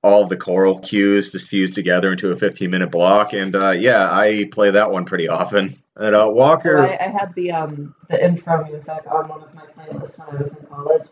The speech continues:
Speaker 2: That was to, uh, get me pumped to write a paper that I was afraid of.
Speaker 1: Walker won a couple of Emmys, one for Batman the Animated Series and the other for Batman Beyond. She scored a whole bunch of other films. Upon her death, I was only sixty-one. She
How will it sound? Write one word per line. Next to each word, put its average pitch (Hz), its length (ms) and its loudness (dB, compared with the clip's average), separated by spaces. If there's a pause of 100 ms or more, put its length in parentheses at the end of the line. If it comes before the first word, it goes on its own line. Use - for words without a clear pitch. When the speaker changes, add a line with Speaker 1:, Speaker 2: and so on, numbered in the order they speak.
Speaker 2:
That 156 180 -12
was 147 200 -18
to, 147 180 -20
uh, 135 240 0 (120)
get 170 200 0
me 160 100 0
pumped - 460 0
to 175 80 -6
write 147 200 -2
a 139 40 0
paper 143 360 -2
that 135 220 -6
I - 20 -8
was 135 140 -6
afraid 131 320 -10
of. 147 320 -12 (440)
Speaker 1:
Walker 139 420 4
won 135 180 4
a 127 60 4
couple 127 300 2
of 117 100 0
Emmys, 98 580 2
one 107 160 2
for 107 140 -2
Batman 101 400 2
the 98 100 0
Animated 95 400 0
Series 104 460 2
and 95 80 -4
the 92 80 2
other 92 140 2
for 95 100 -4
Batman 92 420 0
Beyond. 95 760 0
She - 140 -14
scored 120 300 2
a 113 60 2
whole 120 200 -2
bunch 110 260 -4
of 98 80 -10
other 101 200 4
films. 92 500 -4 (120)
Upon 107 320 -2
her 92 320 -6
death, 92 440 0
I - 40 -20
was 80 140 -16
only 85 180 -10
sixty-one. 82 920 -6
She 95 520 -4